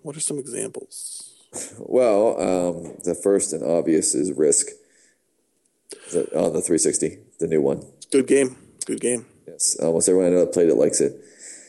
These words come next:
Speaker 2: So that, that's a good, uh, I think Catan, Catan, Catan?
Speaker 1: Yeah,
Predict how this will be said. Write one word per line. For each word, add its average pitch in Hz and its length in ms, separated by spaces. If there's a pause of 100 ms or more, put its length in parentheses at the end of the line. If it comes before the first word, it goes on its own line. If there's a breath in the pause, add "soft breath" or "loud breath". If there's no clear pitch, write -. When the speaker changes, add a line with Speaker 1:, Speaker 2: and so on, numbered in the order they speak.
(100)
Speaker 2:
So - 120
that, 110 220
that's 123 140
a 143 40
good, 127 200
uh, 104 180
I - 20
think 151 200
Catan, - 520
Catan, - 420
Catan? 110 480 (460)
Speaker 1:
Yeah, 131 160